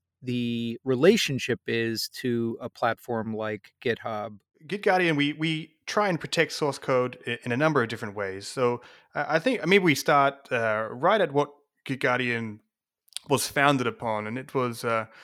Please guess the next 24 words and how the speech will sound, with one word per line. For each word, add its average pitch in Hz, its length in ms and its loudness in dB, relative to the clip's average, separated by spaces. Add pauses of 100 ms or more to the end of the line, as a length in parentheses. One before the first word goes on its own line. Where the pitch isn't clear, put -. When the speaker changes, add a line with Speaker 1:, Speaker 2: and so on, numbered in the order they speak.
(140)
Speaker 2:
that 143 140 -4
the 139 60 -2
two 202 200 -2
founders, 135 640 0
the, 117 200 -2
the 120 120 -8
C 156 180 -2
T 139 220 -2
O 127 100 2
and 123 80 -2
the 117 80 -4
C 117 320 -2
E 110 60 2
O, 110 180 -2 (180)
Eric 123 280 0
Foyer 117 340 0
and 107 260 -4
Jeremy 107 520 -2
Thomas, 107 420 -4 (640)
and 135 560 -2
they 185 260 2
d-, - 240 -6
were, 139 640 4 (160)
uh, 117 240 -2